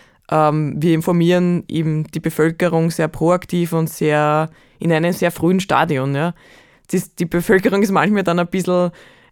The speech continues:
äh, enttäuscht, da wir noch nicht hundert Prozent sagen können, wo das Windrad beispielsweise stehen wird und sagen dann: „Ja, warum f-, erzählt ihr mir denn dann schon von dem Projekt?“, ja? Und wir sagen, es ist besser,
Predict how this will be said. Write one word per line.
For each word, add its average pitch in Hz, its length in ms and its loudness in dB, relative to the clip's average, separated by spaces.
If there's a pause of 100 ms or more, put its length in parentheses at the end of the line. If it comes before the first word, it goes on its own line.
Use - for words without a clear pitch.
(100)
äh, 160 360 2
enttäuscht, 170 720 -2
da 156 100 2
wir 170 120 0
noch 170 160 0
nicht 180 260 -4
hundert 220 220 2
Prozent 175 320 -2
sagen 160 260 0
können, 165 320 0
wo 190 140 2
das 190 120 0
Windrad 175 320 0
beispielsweise 160 480 -4
stehen 175 400 0
wird 180 240 0 (300)
und 165 180 -6
sagen 156 280 0
dann: 175 100 0
„Ja, 156 340 2
warum 175 380 0
f-, - 220 -8
erzählt 208 340 2
ihr 196 80 2
mir 165 120 4
denn 143 160 -2
dann 143 120 -2
schon 147 160 -6
von 147 140 -6
dem 147 100 -4
Projekt?“, 127 460 -4
ja? 190 180 0 (380)
Und 170 100 -2
wir 170 80 2
sagen, 180 220 0
es 180 100 -4
ist 190 160 -8
besser, 185 460 0